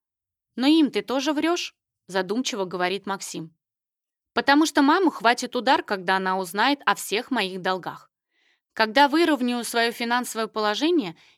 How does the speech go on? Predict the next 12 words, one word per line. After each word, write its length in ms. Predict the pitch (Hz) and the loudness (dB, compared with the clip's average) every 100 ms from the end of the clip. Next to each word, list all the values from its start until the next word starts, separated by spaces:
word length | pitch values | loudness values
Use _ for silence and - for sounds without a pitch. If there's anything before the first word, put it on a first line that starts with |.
| - | -2
я 140 | 220 | 0
обязательно 600 | 226 214 202 285 320 285 | 0 -2 0 0 2 0
поговорю 480 | - 180 180 185 294 | 0 -4 0 0 0
с 100 | - | -4
ней 180 | 214 269 | -4 -4
и 140 | - | -4
бабушкой 540 | 185 226 277 - 190 180 | 0 0 0 -4 -4 -4
о 40 | |
том, 220 | 185 269 | -2 -2
что 380 | 277 - 226 214 _ _ _ _ _ _ | -2 -2 -4 -4 _ _ _ _ _ _
есть 320 | 190 247 233 | -4 -4 -4
вещи, 480 | 196 247 349 - 160 | -4 -4 -2 -6 -10